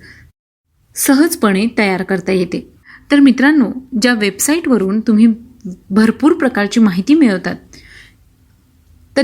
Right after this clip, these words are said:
या वेबसाईटचा शोधच मुळात बर्नर्स ली यांनी लावलेला आहे. बर्नर्स ली यांनी माहितीच्या महाजालासंबंधी सुरुवातीचे प्रस्ताव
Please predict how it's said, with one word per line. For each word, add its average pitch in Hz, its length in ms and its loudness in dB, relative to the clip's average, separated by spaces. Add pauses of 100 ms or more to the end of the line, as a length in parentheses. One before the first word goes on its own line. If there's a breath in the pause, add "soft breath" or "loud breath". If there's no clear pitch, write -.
या 269 180 2
वेबसाईटचा 302 720 0
शोधच 269 560 2
मुळात 226 320 2 (800 soft breath)
बर्नर्स 262 640 2
ली 247 400 2
यांनी 202 340 -2
लावलेला 175 380 -2
आहे. 170 220 -6 (1120 soft breath)
बर्नर्स 294 520 2
ली 233 180 4
यांनी 214 240 2
माहितीच्या 214 540 2
महाजालासंबंधी 247 1080 2 (600 soft breath)
सुरुवातीचे 285 580 2
प्रस्ताव 240 540 -2